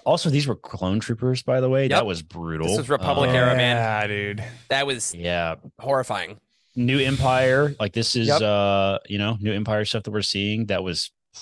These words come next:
Speaker 1: that was dark. And they hung him in the square. Like, dude.
Speaker 2: Yeah. We saw
Speaker 1: Like
Speaker 2: his, and, and I don't blame, and she talks about, like, the trauma of walking in that area. She's like, "I always take the long road. I always," and we know, we see her with the
Speaker 1: Mm-hmm.
Speaker 2: cane, so that's hard for her. Like, she has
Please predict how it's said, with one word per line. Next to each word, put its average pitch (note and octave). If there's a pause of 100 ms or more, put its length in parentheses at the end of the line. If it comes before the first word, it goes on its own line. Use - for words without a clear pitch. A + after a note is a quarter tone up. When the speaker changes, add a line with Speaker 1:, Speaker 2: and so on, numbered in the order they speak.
(300)
Speaker 1:
that A#2
was E2
dark. A2+
And G2
they F2
hung A2
him C3+
in A#2
the G#2
square. B2+
Like, F#2+
dude. A2+
Speaker 2:
Yeah. C#3 (240)
We -
saw F#3+
Speaker 1:
Like D#3+ (100)
Speaker 2:
his, F#3 (200)
and, E3+ (120)
and G#3+
I A#3+
don't B3+
blame, B3
and B3
she A3+
talks A#3+
about, A3
like, F3+ (380)
the E3+
trauma F#3+
of E3
walking E3
in D#3+
that D3+
area. E3
She's C3+
like, D#3
"I D#3
always F3
take G3
the G3+
long G3
road. C#3
I D3
always," E3
and G3
we A3+
know, A3+
we G3
see -
her G#3+
with G#3
the A2
Speaker 1:
Mm-hmm. A2+
Speaker 2:
cane, G#3
so E3
that's F#3
hard G3
for C3
her. G#2
Like, D3
she A3+
has G3